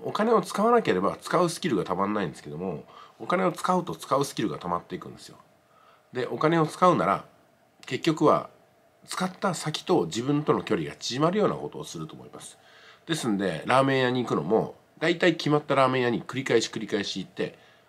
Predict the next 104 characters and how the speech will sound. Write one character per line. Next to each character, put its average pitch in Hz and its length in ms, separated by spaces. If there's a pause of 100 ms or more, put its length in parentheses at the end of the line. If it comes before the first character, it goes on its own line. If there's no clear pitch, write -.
「あ、 98 160 (140)
い 131 100
つ 117 80
も 113 100
あ 147 40
り 170 60
が 165 100
と 147 80
う - 20
ご 120 80
ざ 139 100
い 156 40
ま 151 80
す」 - 100
と 82 60
言 95 100
わ 113 80
れ 135 60
る 113 60
よ 80 60
う - 20
な - 60
関 92 240
係 120 120
を 147 120
作 - 160
っ - 20
て - 140
お - 60
く - 40
こ - 120
と。 - 120 (320)
そ - 100
し - 60
て、 113 220 (220)
「私 104 280
も 107 80
こ 123 120
の 131 80
ラ 151 140
ー - 20
メ 110 100
ン 82 40
が 78 60
好 - 120
き 214 80
な 247 100
ん - 40
で 175 60
す」 - 100
と - 80
ち - 80
ゃ 98 60
ん 90 60
と 87 80
伝 82 220
え - 20
る 76 60
こ - 80
と 76 80
で - 60
す - 80
よ 101 80
ね。 202 160 (380)
そ 180 120
う - 20
す 175 100
る 185 80
こ 180 60
と 170 100
に 104 80
よ 85 80
っ - 20
て、 98 320 (260)
自 110 180
分 101 160
が、 139 200 (920)
え 82 440
ー、 - 20
ラ 113 120
ー 95 40
メ 80 80
ン 78 80
を 82 40
ね、 - 160 (400)
え - 400 (640)
ー、 - 40
ま 87 60
あ、 78 60
私 135 220
の 135 100
具 110 80
体 170 160
例 92 100
を 76 80
申 78 140
し - 100
上 - 80
げ 110 80
ま 98 80
し - 60
ょ 76 60
う - 20
か。 - 160